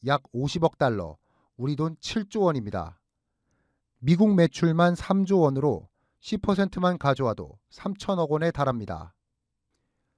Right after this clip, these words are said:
지난 이천십구 년 허가됐던 에스케이 바이오팜 뇌전증 치료제 세노바메이트가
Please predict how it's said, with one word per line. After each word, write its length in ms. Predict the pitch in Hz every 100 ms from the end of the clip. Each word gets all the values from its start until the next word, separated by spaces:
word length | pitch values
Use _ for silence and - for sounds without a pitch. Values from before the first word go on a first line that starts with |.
| _
지난 360 | - 165 180 160
이천십구 600 | 135 151 190 185 - 202
년 140 | 190 180
허가됐던 720 | - 185 165 135 160 123 80 _ _ -
에스케이 400 | 127 - - 180
바이오팜 540 | 160 156 147 180 180
뇌전증 520 | 123 131 170 165 175 151
치료제 580 | - 147 147 110 92 101
세노바메이트가 1120 | - 185 190 185 170 151 131 131 131 90